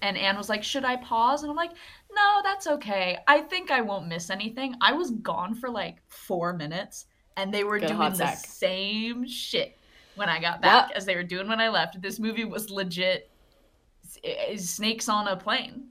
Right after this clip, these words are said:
Speaker 2: It is snakes on a plane, Jillian. And, like, they don't want you to be confused about that fact. In
Speaker 1: <laughs>
Speaker 2: fact, Samuel L. Jackson, can,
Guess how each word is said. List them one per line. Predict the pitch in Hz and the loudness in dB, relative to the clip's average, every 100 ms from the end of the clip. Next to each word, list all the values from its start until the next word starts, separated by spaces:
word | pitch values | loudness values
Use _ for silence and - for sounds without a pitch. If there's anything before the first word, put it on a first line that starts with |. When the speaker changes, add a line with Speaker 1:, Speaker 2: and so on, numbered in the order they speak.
| - | 12
Speaker 2:
It | 262 277 | 12 12
is | 330 311 | 10 4
snakes | - 233 233 - | 2 4 6 6
on | 202 185 | 6 4
a | |
plane, | - 190 208 214 | 2 2 4 4
Jillian. | 165 143 123 - - | 2 2 -2 -4 2
And, | - 208 214 | 6 6 8
like, | 208 190 - - _ - 214 - | 6 6 0 -12 _ -18 4 10
they | 254 | 12
don't | 262 233 | 12 12
want | 233 269 | 8 6
you | 247 208 | 4 4
to | 202 | 4
be | 185 | -2
confused | 160 208 - 190 180 170 160 | 0 -2 -2 4 4 4 4
about | 156 143 143 | 4 4 0
that | - - | -2 -2
fact. | 113 78 - - - - _ - | 2 2 0 -8 -20 -20 _ 2
In | 247 277 | 6 8
Speaker 1:
<laughs> | |
Speaker 2:
fact, | - 294 440 539 143 220 - - - _ _ _ _ - | 8 10 10 12 10 6 0 -16 -18 _ _ _ _ -10
Samuel | - - 277 392 440 320 | -2 8 10 10 6 8
L. | 254 254 226 | 8 8 6
Jackson, | 202 180 220 - - 392 381 | 8 10 10 6 0 0 2
can, | 254 | -2